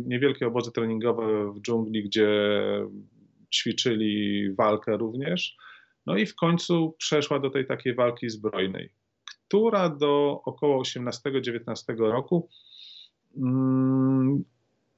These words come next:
miała charakter takiego, takich ślepych ataków. Wpadano do wioski, do miasteczka, terroryzowano, strzelano, strzelano do ludności cywilnej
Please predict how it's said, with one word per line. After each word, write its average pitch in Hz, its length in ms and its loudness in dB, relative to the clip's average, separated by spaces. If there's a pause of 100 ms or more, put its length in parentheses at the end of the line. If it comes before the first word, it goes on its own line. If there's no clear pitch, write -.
miała 151 340 6
charakter 147 520 -2
takiego, 143 640 -2 (260)
takich 147 260 -8
ślepych 190 440 0
ataków. - 600 -4 (380)
Wpadano 160 420 -4
do 139 160 -2
wioski, 135 500 -2
do 127 100 -4
miasteczka, 120 580 -4
terroryzowano, 120 880 0
strzelano, 113 800 0
strzelano 160 520 0
do 135 540 4
ludności 135 540 -2
cywilnej 123 720 0